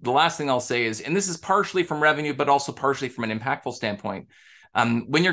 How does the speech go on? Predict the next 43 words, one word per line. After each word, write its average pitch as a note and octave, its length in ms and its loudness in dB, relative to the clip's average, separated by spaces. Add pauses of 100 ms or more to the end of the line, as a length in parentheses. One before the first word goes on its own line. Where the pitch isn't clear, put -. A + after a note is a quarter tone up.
(100)
giving, E3+ 160 2
like, D#3+ 140 0
a D3+ 60 0
talk G3 360 4 (180)
or C3 140 2
a B2+ 60 2
keynote, C#3 500 -4 (460)
you A#2+ 80 0
know, A#2 80 6
I D3 100 6
have E3 100 0
lots D#3 240 4
of - 60 -6
clients E3+ 340 -2
who A#2+ 100 -4
buy A2+ 480 4
five G2+ 220 -4
hundred, A#2 380 -4
six - 220 -4
hundred A#2+ 240 -2
copies B2 360 0
of C3+ 60 -6
the D#3+ 60 -4
book A3+ 300 0
to A2+ 100 -6
give B2 120 -2
out B2 200 0
to A2 80 -10
the A2 120 -4
audience, E3+ 400 4
people C3+ 360 -2
in A#2+ 80 -2
attendance. E3 580 -4 (380)
Having E3 300 4
an C#3 80 4
audiobook, D3 680 6
a, G#2+ 340 2
a G2+ 300 0
Kindle D#3 400 2
version, C3+ 460 2
ebook, C#3 460 2
and A#2 160 0
a, F#2+ 140 -4